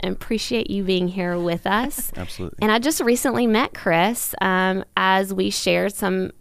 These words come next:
Speaker 1: our careers kinda crossed, and we'll talk about that, but our careers kinda crossed. And then that instant connection as we both have brothers with disabilities and just sharing how that navigated. So, um,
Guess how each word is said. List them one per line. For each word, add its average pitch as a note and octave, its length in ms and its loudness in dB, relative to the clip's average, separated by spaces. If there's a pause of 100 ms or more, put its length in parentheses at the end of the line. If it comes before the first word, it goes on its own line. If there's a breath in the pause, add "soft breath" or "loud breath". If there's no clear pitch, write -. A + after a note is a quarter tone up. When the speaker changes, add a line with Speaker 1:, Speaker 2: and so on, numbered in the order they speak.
(200)
Speaker 1:
our F#3 140 2
careers G#3+ 540 2
kinda F#3 240 -2
crossed, - 680 4
and F#3+ 120 -2
we'll F3+ 100 0
talk - 220 -2
about F3+ 180 -2
that, F#3+ 260 0
but G3+ 120 0
our F#3 100 0
careers F#3+ 320 -2
kinda G3 220 -2
crossed. F3+ 500 2 (420 loud breath)
And F#3+ 160 2
then F#3 220 4
that E3+ 320 0
instant G3+ 520 -2
connection F3+ 680 -2
as E3+ 380 -2
we E3+ 260 -2
both E3 360 -2
have - 180 -2
brothers E3 340 -4
with E3 140 -6
disabilities F#3 800 -2
and E3+ 120 -2
just E3+ 300 -10 (260 soft breath)
sharing E3+ 340 -4
how E3+ 160 -2
that D#3+ 320 -4
navigated. E3 680 -4
So, F3 300 4 (420 loud breath)
um, F#3 540 4